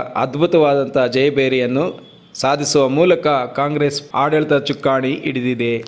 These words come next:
ಪುರಸಭಾ ಅಧ್ಯಕ್ಷರಾಗಿ ಕೋಮಲ ಕೋಳಿ ನಾರಾಯಣ್, ಉಪಾಧ್ಯಕ್ಷರಾಗಿ ವಿಜಯಲಕ್ಷ್ಮಿ ಕೃಷ್ಣಪ್ಪ ಆಯ್ಕೆ ಆಗಿದ್ದಾರೆ. ಬಿ ಜೆ ಪಿ ಸದಸ್ಯರಾಗಿದ್ದ ವಿಜಯಲಕ್ಷ್ಮಿ ಕೃಷ್ಣಪ್ಪರವರು ಕಾಂಗ್ರೆಸ್ ಕೈ ಹಿಡಿದು ಉಪಾಧ್ಯಕ್ಷರಾಗಿ ಆಯ್ಕೆಯಾಗಿದ್ದಾರೆ.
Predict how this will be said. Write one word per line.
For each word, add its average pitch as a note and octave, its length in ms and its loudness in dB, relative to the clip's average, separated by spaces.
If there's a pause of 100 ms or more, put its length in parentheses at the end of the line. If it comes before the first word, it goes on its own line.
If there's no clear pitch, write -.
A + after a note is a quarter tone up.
ಪುರಸಭಾ F#3+ 480 2
ಅಧ್ಯಕ್ಷರಾಗಿ E3 920 2
ಕೋಮಲ E3+ 520 2 (560)
ಕೋಳಿ E3 320 2
ನಾರಾಯಣ್, D3+ 560 0 (1080)
ಉಪಾಧ್ಯಕ್ಷರಾಗಿ D3+ 1120 0
ವಿಜಯಲಕ್ಷ್ಮಿ D#3 920 0
ಕೃಷ್ಣಪ್ಪ C#3+ 460 -2 (500)
ಆಯ್ಕೆ C3+ 340 -2
ಆಗಿದ್ದಾರೆ. B2 880 -2 (180)
ಬಿ C3+ 120 4
ಜೆ G3 160 2
ಪಿ G3+ 160 0
ಸದಸ್ಯರಾಗಿದ್ದ D#3+ 840 0 (340)
ವಿಜಯಲಕ್ಷ್ಮಿ E3+ 840 0 (120)
ಕೃಷ್ಣಪ್ಪರವರು D#3 840 2
ಕಾಂಗ್ರೆಸ್ F3 560 0
ಕೈ D#3 180 0
ಹಿಡಿದು D3 360 2
ಉಪಾಧ್ಯಕ್ಷರಾಗಿ D3+ 920 0
ಆಯ್ಕೆಯಾಗಿದ್ದಾರೆ. B2 1200 -2